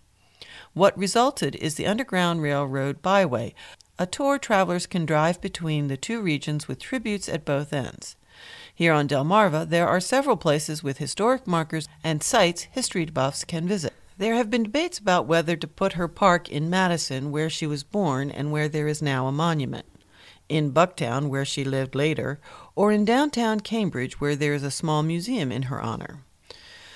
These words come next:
The location of the new state and federally funded museum has been set for the edge of Blackwater Refuge, with hopes of drawing day trippers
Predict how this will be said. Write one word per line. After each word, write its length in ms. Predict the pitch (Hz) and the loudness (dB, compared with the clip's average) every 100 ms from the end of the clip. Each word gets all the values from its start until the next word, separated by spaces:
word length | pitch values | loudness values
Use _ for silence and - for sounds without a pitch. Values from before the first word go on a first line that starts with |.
| - | -8
The 120 | 185 | 2
location 560 | 208 226 - 269 277 302 | 6 6 4 -2 0 0
of 120 | 277 | 0
the 60 | 202 | 2
new 200 | 185 196 | 2 2
state 400 | - 170 156 156 | 0 4 4 2
and 180 | 131 135 | -4 0
federally 360 | 147 147 156 | -2 0 -2
funded 340 | 151 147 139 139 | 0 0 0 0
museum 480 | 143 127 135 117 131 | -2 -2 -2 -2 -2
has 220 | 139 131 | -4 -4
been 160 | 143 | -4
set 280 | 151 - 220 | -2 0 -2
for 140 | - 175 | -2 -6
the 140 | 170 | -2
edge 240 | 139 143 | 0 0
of 160 | 127 107 | -4 -6
Blackwater 520 | 120 143 151 143 147 | -2 -2 -2 -2 -2
Refuge, 600 | 127 131 135 117 - - - - - | 0 -2 -2 -8 -10 -12 -20 -20 -8
with 140 | 156 | -6
hopes 320 | 170 254 254 262 | 0 2 2 -2
of 80 | |
drawing 380 | - 170 156 156 | 2 4 4 2
day 180 | 143 147 | 0 0
trippers 480 | 147 131 - 123 | -2 -6 -6 -10